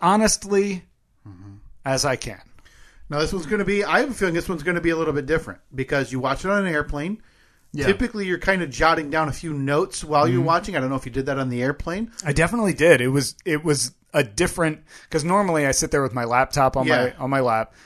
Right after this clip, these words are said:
Speaker 2: Can
Speaker 1: and I'm
Speaker 2: type out a few
Speaker 1: watching,
Speaker 2: things.
Speaker 1: and I can kinda type as I'm watching. But this, this was a lot of pause, type a note on my phone, unpause. Um, so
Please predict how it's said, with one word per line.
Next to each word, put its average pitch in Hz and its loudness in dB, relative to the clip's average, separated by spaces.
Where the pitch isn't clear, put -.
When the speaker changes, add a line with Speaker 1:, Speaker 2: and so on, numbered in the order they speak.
Speaker 2:
Can - -16
Speaker 1:
and 135 2
I'm 135 2
Speaker 2:
type 135 6
out 143 8
a 139 4
few 151 2
Speaker 1:
watching, 143 2
Speaker 2:
things. 123 -6
Speaker 1:
and 139 0
I 135 4
can 143 0
kinda 127 0
type 151 0
as 135 4
I'm 135 2
watching. 127 0
But 117 -8
this, - 2
this 151 0
was 156 0
a 143 -2
lot 127 2
of 113 -6
pause, 127 4
type 110 -8
a 110 -4
note 117 2
on 113 0
my 107 -2
phone, 143 4
unpause. 120 -2
Um, 110 -2
so 120 -4